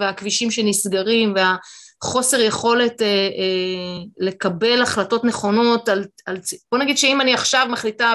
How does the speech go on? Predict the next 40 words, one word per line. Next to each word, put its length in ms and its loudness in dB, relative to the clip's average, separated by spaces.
ב-, 40 -6
בשגרה 680 -2
לפנות 420 -4
מישהו 260 -4
מהיישוב, 520 -2
אני 120 -4
יודעת 320 -2
בדיוק 360 -4
מה 140 0
היכולות 460 0
שלי, 380 -2
יש 180 -2
לי 100 0
אתן 260 0
בשדרות, 720 0
יש 160 -4
אתן 340 -2
באשקלון, 800 2
אני 140 0
מתקשרת 500 -6
עם 120 -2
המוקד, 540 0
הכל 240 0
בסדר. 360 -4
כאשר 300 0
הכבישים 420 -4
סגורים, 520 0
הכל 360 -2
לוקח 300 -2
יותר 280 -8
זמן, 320 -8
ואני 320 -2
נשארת 380 0
לבד, 340 0
ויש 260 -4
לי 60 -2
יותר 260 -2
זמן, 360 0
מה 200 -2
שנקרא, 520 0